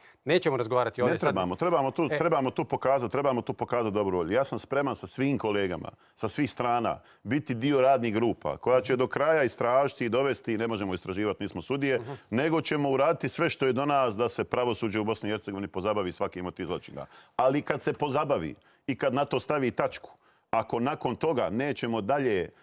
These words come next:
Speaker 2: slavit, veličat ratne zločince, mi nismo napravili nikakav posao. Ja sam pripadnik armije Bosne i Hercegovine koji se poklonio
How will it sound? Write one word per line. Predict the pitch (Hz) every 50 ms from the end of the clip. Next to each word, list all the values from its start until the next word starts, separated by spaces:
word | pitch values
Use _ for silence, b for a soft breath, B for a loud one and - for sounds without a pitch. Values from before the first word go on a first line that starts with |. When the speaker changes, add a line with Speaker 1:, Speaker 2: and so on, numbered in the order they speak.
| b b b
Speaker 2:
slavit, | - - - 131 147 147 131 107 - -
veličat | 101 113 113 135 135 - 117 92
ratne | - 127 131 - 113 110 104
zločince, | 113 135 131 - 123 104 - 110
mi | 113 120
nismo | 127 127 - 107 107
napravili | 113 117 - 107 92 92
nikakav | 98 - - 87
posao. | 78 - 80 73 - - 69 57
Ja | 101 135
sam | 131 131 113
pripadnik | - 135 143 - 131 113 113 107 92 - b b b b b b
armije | - 120 131 135 131 123 117 107
Bosne | 101 117 113 - 120 110
i |
Hercegovine | 104 123 - - 120 113 117 113 110 107 101
koji | - 107 104
se | 95 - 98
poklonio | - - 90 - - - 113 131 143 147 143 131 120 95